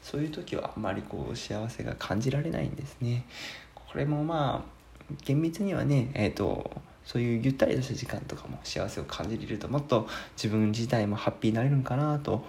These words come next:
思うことはありますけれども、えー、今は、今の自分にとっての価値観っていうところでは、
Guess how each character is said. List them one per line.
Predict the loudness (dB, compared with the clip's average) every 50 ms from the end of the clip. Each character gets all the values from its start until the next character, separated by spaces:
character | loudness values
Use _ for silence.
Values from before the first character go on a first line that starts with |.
| -10 -2 2
思 | 6 8 8 8
う | 6
こ | 4 2
と | 4 4
は | 4 4
あ | 4
り | 4 2 2
ま | 0 0
す | -2 -6
け | -6 -6 -6
れ | -6 -6
ど | -6 -4
も、 | 0 2 2 2 0 -2 -10 -12 -10 -10 -12 -12 -14 -12 -6 -2
え | 0 0 2 2 0 0 0 -2 -2 -4 -6 -8 -8 -10 -12 -18 -20 -20 -20 -20 -20 -20 -20 -20 -20 -20 -20 -20 -20 -20 -20 -20 -20 -20 -12 -4
ー、 | 0
今 | 2 2 2
は、 | 2 -2 -4 -6 -12 -16 -18 -16 -6 -2
今 | 0 0 2 0 0
の | -2
自 | -4 -4 -2 2
分 | 2 2 2
に | 2
と | 0 -2
っ | -2
て | -4
の | -4 -4
価 | -6 -6 -6
値 | -6 -6
観 | -6 -8
っ | -10 -12 -18 -8 -2
て | 0 2
い | 2
う |
と | 2 0
こ | 2 2
ろ | 4 4
で |
は、 | 4